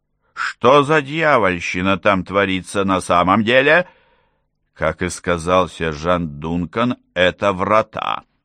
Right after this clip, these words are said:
Преломление пространства". "Врата куда?" Блэк вгляделся в пейзаж за кольцами,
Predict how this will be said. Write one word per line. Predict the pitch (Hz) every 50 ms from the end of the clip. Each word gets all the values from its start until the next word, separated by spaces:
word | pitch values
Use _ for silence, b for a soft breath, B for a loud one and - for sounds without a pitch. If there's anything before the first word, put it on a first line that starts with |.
| _ _ _ _ _ _ _ _ _ _
Преломление | - 104 110 110 104 101 101 98 95 95 95 90 92 95 95 95 98 110 113 113 113 113
пространства". | - - 117 120 120 - - - - 98 92 87 87 85 82 - - - - 85 87 90 90 85 b b b b b b b b b b _ _ _ _ _ _ _ _ _ _ _ _ _ -
"Врата | - 220 - 170 190 196 - - 214 208 196 190
куда?" | - - - 202 208 180 143 107 92 78 69 57 50 50 - - _ _ _ _ _ _ _ _ _ _ _ _ _ -
Блэк | 78 82 95 101 101 104 101 95 - -
вгляделся | 92 85 85 95 98 95 87 92 95 92 82 - 95 90
в | 80 -
пейзаж | - 85 85 80 73 85 90 90 85 78 -
за | 82 78 87 85
кольцами, | 78 - 87 87 90 87 - - 113 117 127 143 139 _